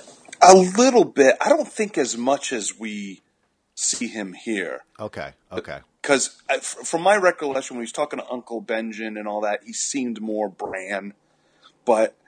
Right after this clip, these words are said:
Speaker 1: this is totally changed.
Speaker 2: Yeah.
Speaker 1: Uh, I think ever since Uncle Benjen left him, got to the wall, and now his journey to Winterfell, he's starting to, maybe as he gets closer to home, it's happening. I don't know.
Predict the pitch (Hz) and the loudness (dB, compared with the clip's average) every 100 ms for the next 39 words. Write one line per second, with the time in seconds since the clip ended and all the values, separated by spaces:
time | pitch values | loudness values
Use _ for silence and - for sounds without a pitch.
0 | _ _ 104 101 147 165 147 113 - - | _ _ -10 0 2 2 0 -2 -4 -6
1 | - - 143 135 113 101 95 82 _ - | -8 6 6 6 2 -4 -8 -12 _ -14
2 | - 107 92 82 73 - - - _ _ | -8 -8 -8 -14 -20 -20 -20 -20 _ _
3 | - 82 76 71 85 - 113 _ _ 127 | -18 -14 -14 -10 -12 -12 -18 _ _ 2
4 | 120 139 127 135 151 - 143 127 123 117 | 2 0 0 0 0 -6 -4 -4 -4 -8
5 | 101 113 117 123 117 117 117 - 117 113 | -6 -6 -6 -8 -4 -4 -6 -8 -8 -8
6 | - _ _ _ _ _ - 123 - 113 | -14 _ _ _ _ _ 2 2 0 -6
7 | 113 104 110 107 107 104 107 104 101 - | -6 -2 0 0 -2 -4 -8 -8 -12 -10
8 | 104 101 95 - 95 101 101 98 - 95 | -8 -6 -6 -8 -6 -6 -6 -8 -4 -2
9 | 90 85 - 90 - - - 95 95 92 | -2 -4 -8 -4 0 2 4 4 2 -2
10 | 92 - 92 90 - - 104 110 104 104 | -4 -4 -6 -8 -10 -2 2 4 4 4
11 | 101 107 - - 107 104 104 98 95 107 | 0 -2 -2 0 0 0 -2 -2 -2 -2
12 | 107 107 107 98 - - - _ - 120 | 0 -2 -4 -6 -2 -2 -4 _ 2 4
13 | 110 117 113 110 107 - 101 101 104 104 | 4 0 -4 -6 -8 -6 -6 -6 -8 -6
14 | 107 104 | -6 -6